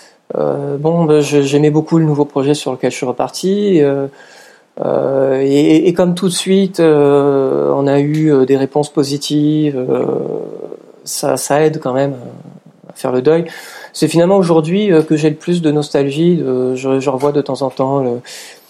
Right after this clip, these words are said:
des choses que j'avais écrites, euh, des idées que j'avais eues. Alors, on a réutilisé quand même des choses, euh, parce que Sébastien, il est, euh, on s'entend très bien, euh, on est, on est potes maintenant.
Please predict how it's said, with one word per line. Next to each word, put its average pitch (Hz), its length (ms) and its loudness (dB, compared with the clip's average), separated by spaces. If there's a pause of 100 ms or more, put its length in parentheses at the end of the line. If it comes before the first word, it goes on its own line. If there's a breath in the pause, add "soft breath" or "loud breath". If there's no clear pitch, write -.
(240 loud breath)
des 131 120 0
choses 127 200 -2
que 127 80 -12
j'avais 123 220 0
écrites, 147 500 2
euh, 131 80 2
des 123 200 -4
idées 131 100 0
que 127 60 -6
j'avais 123 180 -4
eues. 151 320 -2 (460 loud breath)
Alors, 151 220 0
on 160 100 2
a 160 80 2
réutilisé 180 440 2
quand 175 100 2
même 165 120 2
des 160 80 2
choses, 156 420 -2
euh, 123 320 -6
parce - 140 -10
que - 80 -8
Sébastien, 127 460 -4 (120)
il 117 100 -8
est, - 20 -8
euh, 113 180 -16 (1200)
on - 0 -
s'entend 127 320 -8
très 120 180 -4
bien, 131 220 0
euh, 120 460 -2
on 120 200 -14
est, 123 160 -8 (120)
on 127 160 -2
est 135 80 2
potes 147 340 0
maintenant. 139 560 -2